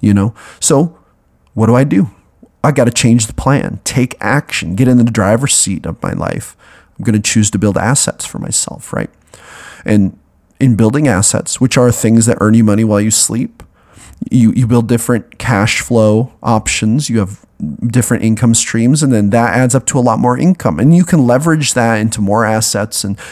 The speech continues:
that you can build yourself a, a, a bright financial future, right? But see, here's the thing. This mindset is so attractive. Like, people are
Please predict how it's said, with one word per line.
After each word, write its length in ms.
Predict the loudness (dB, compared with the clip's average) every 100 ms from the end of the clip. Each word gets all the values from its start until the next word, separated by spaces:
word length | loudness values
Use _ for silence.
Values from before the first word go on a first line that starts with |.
| -2
that 80 | 0
you 100 | 2
can 200 | 2 2
build 280 | 0 -2
yourself 520 | -2 0 2 0 0 -2
a, 220 | 0 -2 -10 -20 -20 -20 -20 _
a, 160 | -6 -6 -4
a 60 |
bright 600 | -4 -2 0 2 0 -2 -4
financial 460 | 0 2 2 0
future, 580 | -2 -4 -4 -6 -12 -10
right? 200 | -4 -4 -4 _
But 140 | -2 0
see, 220 | 0 2
here's 220 | 2 2
the 60 | 0
thing. 300 | -2 -2 -4 _ _ _ _ _ _ _ _ _ _ _ -20 -20 _
This 400 | 0 2 2 2
mindset 540 | 0 0 0 -2 -4 -8 _
is 100 | -2
so 280 | 0 2 2
attractive. 760 | 0 -2 -4 -4 _ -10 -8 -4
Like, 260 | -4 -6 -16 -20 -20 _ _ _ -2
people 300 | 0 2 2
are 280 | 4 2